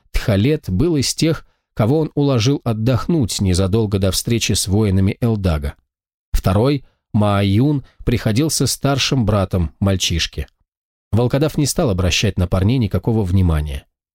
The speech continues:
Пускай смотрят, если охота. Всё равно он не делал ничего такого особенного, что мать Киндарат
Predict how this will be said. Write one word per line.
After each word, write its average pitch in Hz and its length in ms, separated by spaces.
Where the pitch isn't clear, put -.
Пускай 214 280
смотрят, 117 520
если 90 260
охота. 78 440
Всё 151 160
равно 165 260
он 143 200
не 135 120
делал 135 360
ничего 147 440
такого 101 340
особенного, 123 640
что - 220
мать 110 280
Киндарат 95 680